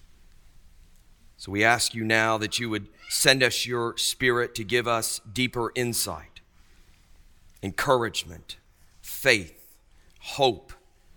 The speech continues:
and joy through the proclamation of the Easter gospel.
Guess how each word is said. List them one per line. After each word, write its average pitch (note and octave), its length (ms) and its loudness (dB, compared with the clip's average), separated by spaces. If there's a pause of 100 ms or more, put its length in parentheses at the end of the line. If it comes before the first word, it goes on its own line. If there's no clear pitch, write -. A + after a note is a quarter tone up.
(480)
and G2+ 220 -4
joy A#2+ 720 -2
through G#2 160 -10
the F#2 80 -8
proclamation A#2+ 1160 -2
of G2+ 100 -6
the G#2 180 -6
Easter G#2+ 540 -4 (140)
gospel. - 500 -4